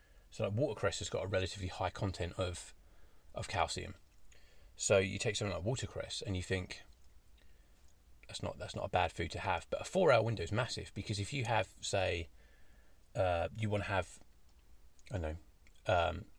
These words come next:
a piece of dark chocolate in the evening after dinner and you've eaten some watercress potentially for dinner, that's it. It's out.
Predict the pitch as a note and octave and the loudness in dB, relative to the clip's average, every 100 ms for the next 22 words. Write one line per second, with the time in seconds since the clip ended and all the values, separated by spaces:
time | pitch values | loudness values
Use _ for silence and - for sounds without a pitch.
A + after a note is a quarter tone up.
0 | - G2+ - A2+ G2 G2 F#2+ G2+ - E2+ | -6 -6 -2 -2 4 4 4 0 0 -2
1 | - - - - - - - G#2+ F#2+ F#2+ | -4 -10 -20 -20 -20 -20 -4 0 2 2
2 | G#2 E2 F#2+ - - - - - - - | 0 -4 -10 -14 -18 -20 -20 -20 -20 -20
3 | - - - G2 - F2 G2 F2 F#2 G2+ | -20 -8 0 2 2 0 0 0 -2 0
4 | G2+ G#2 F#2 F#2 F#2 G2 F2 - E2 - | 0 0 -2 0 0 0 0 2 2 0
5 | - - - - - - - - G#2+ F#2+ | -6 -10 -18 -20 -20 -16 -6 -2 0 -2
6 | G2 F2 E2 - - - - - - - | -2 -2 -2 -8 -18 -20 -20 -20 -20 -20
7 | - - - - - - - - - - | -20 -20 -20 -20 -20 -20 -20 -20 -20 -20
8 | - G#2 F#2+ F#2 F2 - - - - - | -8 0 4 4 0 -10 -20 -20 -20 -4
9 | - - B2 - - - - A2+ A2+ G#2+ | -2 0 -2 -4 -12 -20 -6 2 4 2